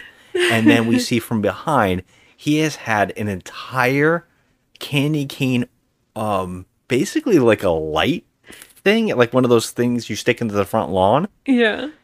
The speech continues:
Speaker 1: Through the back of his head into it, through his mouth.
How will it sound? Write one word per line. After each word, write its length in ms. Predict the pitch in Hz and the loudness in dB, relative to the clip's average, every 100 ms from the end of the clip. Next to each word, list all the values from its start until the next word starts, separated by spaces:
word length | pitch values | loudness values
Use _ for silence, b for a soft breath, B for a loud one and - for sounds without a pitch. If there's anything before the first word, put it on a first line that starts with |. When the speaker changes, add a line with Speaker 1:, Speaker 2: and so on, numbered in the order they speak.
| _ _ | _ _
Speaker 1:
Through 680 | - - 120 131 156 190 | -10 0 4 8 10 8
the 100 | 175 | 6
back 360 | 160 165 156 151 | 2 2 2 -2
of 60 | |
his 140 | 131 - | -2 0
head 280 | 101 95 - | 0 0 -2
into 300 | 107 107 110 | -4 -2 -2
it, 160 | 98 - | -2 -4
through 180 | 107 104 | -2 -2
his 140 | 87 | -2
mouth. 460 | 92 92 65 - | -2 -2 -2 -6